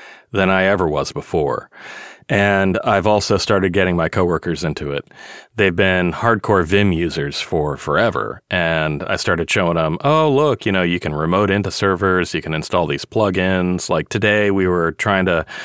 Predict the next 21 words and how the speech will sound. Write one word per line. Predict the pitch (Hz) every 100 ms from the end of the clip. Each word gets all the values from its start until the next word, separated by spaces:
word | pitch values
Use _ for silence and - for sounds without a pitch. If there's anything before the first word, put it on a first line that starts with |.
| - - -
figure | - 131 110 107
out | 98 95 -
how | - 92
to | 92 90
write | 87 92 95 104
this | - 92 -
code | - 95 90 90 82
for | - 90 87 85 82 -
a |
load | 92 90 101 95
balancer. | 85 78 73 - 82 69 69 - - - - _ -
And | 92 87 87 85
I | 85
just | 98 - - -
went | 92 85
straight | - 92 90
into | 90 95
the | 87
V | 92
S | 90
Code, | - 95 90 92 90